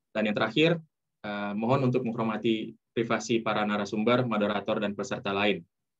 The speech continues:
Jika ada hal yang kurang berkenan dari peserta, mohon dilaporkan ke tim panitia melalui, eh, chat box.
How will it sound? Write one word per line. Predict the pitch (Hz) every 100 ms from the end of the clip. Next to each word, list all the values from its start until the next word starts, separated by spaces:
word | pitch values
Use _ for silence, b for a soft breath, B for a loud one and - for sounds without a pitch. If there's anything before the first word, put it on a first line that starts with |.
| _ _ _ - - -
Jika | 107 107
ada | 104 101
hal | 113 113
yang | 104
kurang | 110 101 95
berkenan | 98 120 160 151
dari | 131
peserta, | - 131 127 127 131 - _ _ _ _ 107
mohon | 113 113 -
dilaporkan | 104 107 - 110 107
ke | 101
tim | 110 110
panitia | 104 98 107 101
melalui, | 95 92 95 92 92 92 _ _ -
eh, | 95 92 95 107
chat | 95
box. | - - -